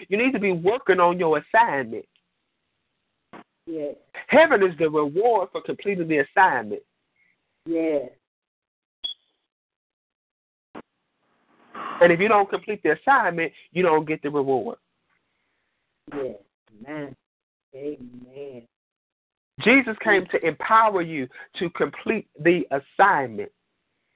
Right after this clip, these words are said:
Speaker 2: Yes.
Speaker 1: So that you could attain the reward.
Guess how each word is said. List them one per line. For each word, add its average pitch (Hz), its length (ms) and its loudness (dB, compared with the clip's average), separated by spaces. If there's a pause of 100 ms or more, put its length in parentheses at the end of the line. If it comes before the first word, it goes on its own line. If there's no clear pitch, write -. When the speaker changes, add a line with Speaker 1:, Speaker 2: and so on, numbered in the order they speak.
(600)
Speaker 2:
Yes. - 240 -6 (3250)
Speaker 1:
So 190 140 8
that 175 220 2
you 190 80 -4
could 165 160 -2
attain 226 680 -4
the 156 100 0
reward. 117 500 -2